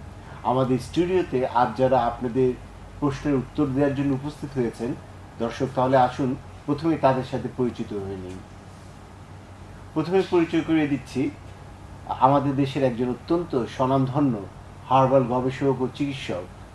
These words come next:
এবং এই উপমহাদেশের এবং আমাদের দেশে যিনি হার্বাল গবেষণাকে,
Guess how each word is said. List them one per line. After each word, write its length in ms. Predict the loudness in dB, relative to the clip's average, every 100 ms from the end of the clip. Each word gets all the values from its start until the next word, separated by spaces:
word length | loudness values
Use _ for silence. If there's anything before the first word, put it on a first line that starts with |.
| -18 -12 -6
এবং 220 | 0 2
এই 200 | 4 2
উপমহাদেশের 800 | 0 0 2 4 2 -2 -2 -2
এবং 200 | 0 0
আমাদের 260 | 0 -2 -2
দেশে 260 | -2 -2 -4
যিনি 200 | -2 -2
হার্বাল 420 | 0 0 2 0
গবেষণাকে, 580 | 0 -2 -2 -2 -2 -2